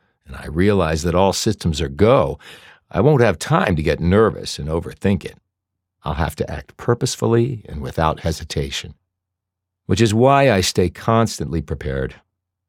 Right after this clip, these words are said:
I'm vigilant. At the drop of a hat, I'll be ready. When the time is right, I'll know it, and I'll do it.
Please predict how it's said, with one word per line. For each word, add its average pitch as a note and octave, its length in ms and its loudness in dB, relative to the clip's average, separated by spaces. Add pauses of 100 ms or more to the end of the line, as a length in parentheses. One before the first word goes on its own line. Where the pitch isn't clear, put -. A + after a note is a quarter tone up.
(200)
I'm B1 200 -16
vigilant. - 680 -8 (600)
At - 60 -20
the - 80 -20
drop E2+ 360 -2
of D2+ 140 -6
a D2 60 -2
hat, C#2+ 340 -8 (580)
I'll - 140 -20
be C#2+ 100 -14
ready. D#2 460 -2 (720)
When - 120 -18
the - 60 -14
time G2 320 -2
is D#2+ 140 -2
right, A2+ 400 -2 (500)
I'll E2 340 -8
know A#2+ 300 -2
it, - 180 -16 (600)
and D2+ 160 -6
I'll F2+ 260 -4 (160)
do G#2 240 -2
it. - 220 -12